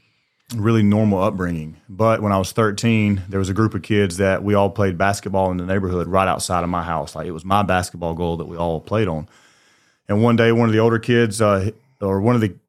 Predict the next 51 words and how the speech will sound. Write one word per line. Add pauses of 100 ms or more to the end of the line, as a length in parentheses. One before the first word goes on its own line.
one
of
the
kids
that
I
played
with,
his (220)
older
brother (440)
had
a
joint, (240)
and
we
all
ran
behind
the
house.
They
were
smoking.
It
was,
like,
nine
of
us.
And
I
remember
standing
there. (540)
All
my
friends,
we
kinda
all
circled
around, (300)
not
even
really
knowing
what
I
was
doing.